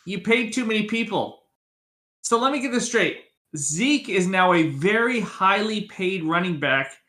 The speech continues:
who is more of just a short yardage back that you're paying a crap ton of money. Like, you knew he was already deteriorating. Why'd you give him so much money? Then they gave Amari Cooper all this money, and then they gave Dak all this money.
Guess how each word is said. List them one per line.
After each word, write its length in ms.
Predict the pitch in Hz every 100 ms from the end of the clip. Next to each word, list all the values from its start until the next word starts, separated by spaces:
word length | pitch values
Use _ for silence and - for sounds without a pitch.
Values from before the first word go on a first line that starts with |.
| _ _ _
who 160 | - 202
is 140 | 180
more 280 | 196 233 254
of 80 | 185
just 160 | 208 156
a 40 |
short 320 | 139 196 185
yardage 280 | 175 180 190
back 280 | 185 170 - - _ _ _ _ - -
that 140 | 180
you're 120 | 175
paying 300 | 185 185 180
a 60 | 135
crap 420 | - - 180 -
ton 160 | 196 185
of 60 |
money. 340 | 175 180 180 - _ _ _ _ _ _ _ _ _ _ -
Like, 220 | 202 208
you 160 | 233 226
knew 160 | 269
he 140 | 240 247
was 160 | 220
already 280 | 208 208 208
deteriorating. 680 | 175 165 208 202 190 180 185
Why'd 220 | 196 202
you 60 | 214
give 140 | 214
him 60 | 196
so 160 | 220
much 180 | 202 190
money? 320 | 202 196 175
Then 140 | 160 180
they 100 | 196
gave 180 | 196 185
Amari 320 | 185 185 180
Cooper 320 | - 208 180
all 120 | 170 156
this 140 | 151
money, 280 | 151 143 135
and 80 | 147
then 100 | 165
they 120 | 175
gave 220 | 185 170
Dak 260 | 180 180 185
all 120 | 156
this 160 | 151
money. 340 | 151 131 123